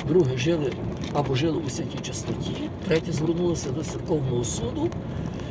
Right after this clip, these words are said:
який, можливо, знайде причину визнати цей шлюб недійсний, і тоді дорога до святої сповіді і святого причастя вам є відкрита. Але навіть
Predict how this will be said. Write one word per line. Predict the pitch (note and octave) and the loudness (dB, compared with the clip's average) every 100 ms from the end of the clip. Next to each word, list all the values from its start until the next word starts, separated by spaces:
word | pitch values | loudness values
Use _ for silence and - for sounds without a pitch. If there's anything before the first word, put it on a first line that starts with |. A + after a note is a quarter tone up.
| - C3+ | -4 -2
який, | C3 A#3+ | 0 0
можливо, | G3 F3 D3+ G3+ F#3+ | 4 4 4 2 2
знайде | E3 D#3 E3+ | 2 4 2
причину | - E3 F#3+ F#3+ D#3+ | 2 0 2 2 2
визнати | D#3 C3+ E3+ C#3 | 2 0 -2 -4
цей | E3 | -2
шлюб | - D#3+ D3 | 0 0 0
недійсний, | B2+ B2 G3+ - - F3 | 0 0 -2 -2 -2 -2
і | F3+ | -2
тоді | D3+ C3+ G3 | -2 -2 2
дорога | D3+ F3 G3 F3 - | 2 2 2 0 2
до | F3 D#3+ | 2 2
святої | - - - C3+ | 0 -2 -2 -2
сповіді | C3+ - E3 F3 - - - - - - - - - - | -2 -2 0 0 0 -2 -2 -6 -6 -6 -6 -6 -2 2
і | E3 | 4
святого | F3 E3 D#3+ | 4 4 2
причастя | - D3 - E3+ - - G3 G3+ - - - - - - - | 2 0 0 0 0 -2 -2 -2 -2 -2 -4 -6 -6 -6 -2
вам | D3+ D3 | 0 0
є | C3 D#3 | 0 0
відкрита. | - D#3+ F3+ D#3 E3 - - | 0 2 2 2 -4 -4 0
Але | F3 D3+ C3 - - - - - D3+ | 2 4 2 0 -4 -2 -2 -2 2
навіть | G#3 G#3 | 2 0